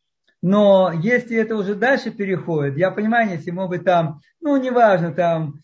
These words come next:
месяц, может быть, полтора, э, я думаю, это поход меньше важно. Но в целом лучше стараться сро-, просроченным сроком всякие пищевые добавки не использовать.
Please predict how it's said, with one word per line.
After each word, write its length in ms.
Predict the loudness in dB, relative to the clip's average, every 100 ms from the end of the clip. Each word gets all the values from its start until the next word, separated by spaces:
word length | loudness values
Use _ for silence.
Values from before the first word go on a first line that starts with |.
| -6
месяц, 720 | 0 2 2 -2 -6 -8 -8
может 240 | -6 -4 -2
быть, 140 | -4
полтора, 680 | -4 -4 -2 0 2 2 -2
э, 220 | -4 -4
я 180 | -2 -2
думаю, 260 | -2 -4 -4
это 180 | -8 -12 -6
поход 500 | -6 0 -2 -2 -12 _ _ _
меньше 680 | -2 0 2 2 0 -2 -4 -14 -6
важно. 640 | 0 0 0 -4 -10 -14 _ _ _ _
Но 480 | 0 4 6 6 4
в 80 | 0
целом 580 | 2 4 4 2 -2 -8 _ _
лучше 380 | -4 -4 -2 -8
стараться 1120 | -4 2 2 4 2 0 -6 -4 -4 -6 -10 -8
сро-, 320 | -6 -6 -6
просроченным 800 | 0 0 2 0 -2 -2 -6 -4
сроком 640 | -4 -2 0 0 -4 -6 -12 _
всякие 380 | _ 2 2 0
пищевые 540 | -6 -8 -6 -2 0 2
добавки 800 | 2 2 0 -2 -6 -6 -6 _ _
не 280 | -2 0 0
использовать. 760 | -2 -2 -2 -2 -6 -10 -12